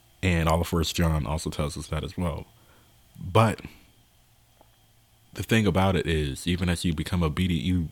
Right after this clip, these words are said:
learn as you read throughout the Bible, the, it says other things about love. And the big revelation that I'm getting about love is that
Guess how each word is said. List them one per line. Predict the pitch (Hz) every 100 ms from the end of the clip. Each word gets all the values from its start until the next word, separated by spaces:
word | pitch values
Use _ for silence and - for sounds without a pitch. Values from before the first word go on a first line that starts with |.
| -
learn | 82 95 107 95
as | - 82
you | 85
read | 87 -
throughout | 87 82
the | 80
Bible, | 87 85 78
the, | - 76 - -
it | 98
says | - 101
other | 104 123
things | - 92 82
about | 78 73 73
love. | 65 - - _ _ _ _ - _ _ _ 101
And | 98 98 90 - -
the | -
big | 85 104 135 135
revelation | 131 117 110 104 - 101 92
that | 87
I'm | 85
getting | 85 78
about | 78 80 -
love | 78 76 73 67
is | 78 -
that | 80 -